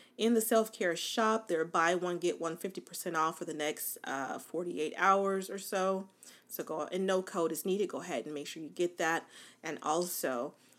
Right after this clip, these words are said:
come back on Friday because we're gonna be launching F the Cubicle Fridays, and I would love to, uh,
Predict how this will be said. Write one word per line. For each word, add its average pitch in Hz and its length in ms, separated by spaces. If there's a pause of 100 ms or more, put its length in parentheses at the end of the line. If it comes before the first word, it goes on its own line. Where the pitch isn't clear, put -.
(260)
come 202 180
back 254 220
on 277 100
Friday 277 520
because 214 340
we're 196 80
gonna 214 200
be 202 120
launching 202 480
F 185 160
the - 40
Cubicle 202 360
Fridays, 202 560
and - 120
I 180 80
would 170 160
love 180 400
to, 170 460 (460)
uh, 156 420